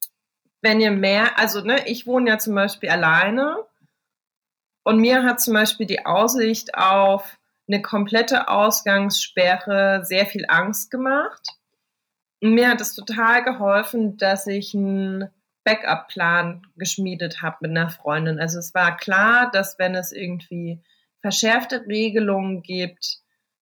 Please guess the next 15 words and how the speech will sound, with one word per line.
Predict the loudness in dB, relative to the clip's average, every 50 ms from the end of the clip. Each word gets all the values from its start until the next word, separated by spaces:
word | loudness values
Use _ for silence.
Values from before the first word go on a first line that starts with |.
| _ _ -6
oder | 0 0 2 4 4 2
ich | 0 -2 -4
irgendwie | -6 -6 -6 -6 -4 -4 -4
in | -4 -4
Quarantäne | -4 -4 -4 -2 0 0 0 0 0 0 0 2 2 2
muss, | 0 0 0 0 0 0 -2 -2 -6 -10 _ _ _ _ _ 0
dass | 0 0 0 0
ich | -4 -8 -4 0
dann | 2 2 4 2 0 0 0
einfach | 0 0 0 -2 -6 -10 -10
bei | -4 -4 -4
ihr | 0 0 0 0 2
einziehe, | 2 2 2 2 0 -4 -6 -8 -8 -6 -2 0 2 2 2 2 2
weil | 2 2 2 0
ich, | -4 -8 -10 -18